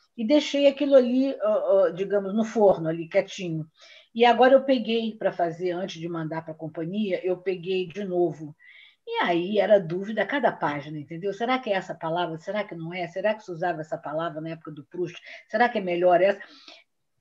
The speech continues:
A gente fica muito na dúvida, né? Quando pega um texto, evidentemente, dessa qualidade, né? Dessa, desse padrão, né? Como é o do Proust, né? É muita dúvida, é muita dúvida, porque, é,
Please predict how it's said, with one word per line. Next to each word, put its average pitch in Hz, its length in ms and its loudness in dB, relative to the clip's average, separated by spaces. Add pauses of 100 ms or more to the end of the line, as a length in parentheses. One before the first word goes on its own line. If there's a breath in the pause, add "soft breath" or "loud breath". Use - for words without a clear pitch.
(200)
A 226 80 4
gente 285 400 -4
fica 302 460 6
muito 190 680 -4
na 370 120 0
dúvida, 185 540 -2
né? 175 140 0
Quando 208 300 0
pega 165 240 4
um 151 80 -4
texto, 190 260 -4
evidentemente, 165 640 -8
dessa 175 300 -4
qualidade, 151 680 -4
né? 170 180 -4
Dessa, 139 380 -10 (340 soft breath)
desse 151 240 -6
padrão, 160 580 0
né? 170 200 -2
Como 151 260 -8
é 151 40 -4
o 147 60 -6
do 156 120 -12
Proust, 147 440 -14
né? 160 220 -10 (500 soft breath)
É 269 100 2
muita 294 360 4
dúvida, 156 540 -8
é 143 80 -10
muita 214 260 -4
dúvida, 147 480 -12
porque, 160 580 -8
é, 151 320 -4